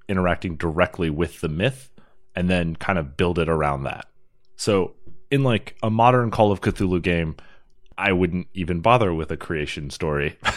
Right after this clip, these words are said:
<laughs> Like, you don't need one. Uh, one, Cthulhu provides its own, and two, like, it's not super important what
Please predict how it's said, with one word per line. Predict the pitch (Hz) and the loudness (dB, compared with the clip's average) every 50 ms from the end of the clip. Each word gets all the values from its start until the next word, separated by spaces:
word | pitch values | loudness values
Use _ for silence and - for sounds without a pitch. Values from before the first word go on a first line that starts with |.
| - - | -4 2
<laughs> | - 151 139 131 - - | 6 8 8 8 6 4
Like, | 139 104 104 - - - | 2 2 2 -2 -4 -4
you | 104 95 90 - - - - _ | -2 -2 -2 -2 -6 -14 -8 _
don't | - 87 92 95 101 | 0 0 0 2 2
need | 127 147 156 143 | 4 4 4 4
one. | 113 95 90 78 69 64 - - - - - | 4 2 2 0 0 -4 -8 -10 -10 -4 -2
Uh, | 85 78 73 76 69 62 - - - | 0 0 0 0 -2 -2 -4 -8 -10
one, | - 92 107 113 104 95 104 110 | -2 2 4 4 4 4 0 -2
Cthulhu | - - - - 98 95 98 92 | -2 -4 -2 0 0 0 0 0
provides | - - 85 85 85 87 87 85 80 80 | -2 -2 -2 0 2 2 2 0 -2 -4
its | 78 - | -4 -2
own, | 98 92 85 80 80 95 123 - - - - - - - - | 0 0 2 0 0 -2 -4 -6 -10 -16 -18 -18 -20 -16 -8
and | - 92 90 87 85 80 | -2 0 0 0 0 0
two, | - 147 135 113 107 110 | 2 2 4 4 4 4
like, | 104 95 87 87 - - - - - - - - - - - - - | 2 2 0 0 -4 -6 -14 -16 -16 -18 -18 -18 -16 -16 -16 -16 -12
it's | - - | -6 0
not | 151 156 147 143 - | 2 2 2 2 2
super | - 156 151 - - 147 147 143 | 2 2 2 4 4 4 4 4
important | 143 135 - 165 165 - 135 123 110 92 - | 4 2 2 2 2 2 0 -2 -4 -4 -4
what | 107 110 117 113 98 - - | 0 2 2 2 2 -2 -8